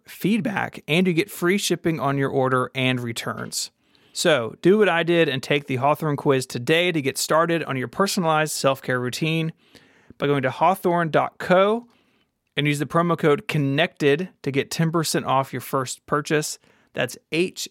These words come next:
A W T H O R N E dot C O with the promo code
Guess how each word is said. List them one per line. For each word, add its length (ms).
A 220
W 600
T 240
H 400
O 180
R 380
N 220
E 340
dot 320
C 400
O 400
with 120
the 80
promo 360
code 300